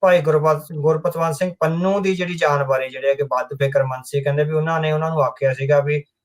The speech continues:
ਤੁਹਾਡੀ ਜਾਨ ਨੂੰ ਜਿਹੜਾ ਖਤਰਾ ਹੈ ਉਹ ਵੱਡਾ ਹੋ ਸਕਦਾ, ਵੀ ਤੁਸੀਂ ਜਿਹੜਾ ਹੈਗਾ ਸੰਭਲ ਕੇ ਰਹੋ।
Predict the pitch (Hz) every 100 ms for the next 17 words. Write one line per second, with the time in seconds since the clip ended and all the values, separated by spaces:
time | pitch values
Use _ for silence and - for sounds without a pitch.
0 | _ 185 143 135 143 139 135 131 131 139
1 | 139 139 147 131 - 131 127 127 131 123
2 | 117 127 123 123 - 135 143 143 151 143
3 | 139 135 131 139 131 139 135 131 151 156
4 | 139 - -